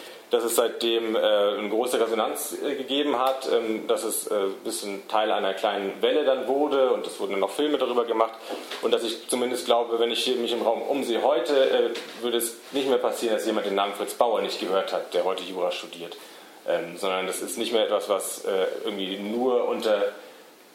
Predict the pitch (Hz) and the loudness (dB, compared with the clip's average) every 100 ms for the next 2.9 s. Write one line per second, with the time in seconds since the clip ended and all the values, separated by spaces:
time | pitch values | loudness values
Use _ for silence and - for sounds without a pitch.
0 | - 120 151 190 147 143 143 131 127 139 | -2 0 2 2 0 2 2 2 2 2
1 | 143 131 123 135 202 165 156 147 143 139 | 4 4 2 0 2 4 4 4 2 2
2 | 135 117 117 143 160 170 196 175 135 | 2 2 2 4 4 6 4 4 2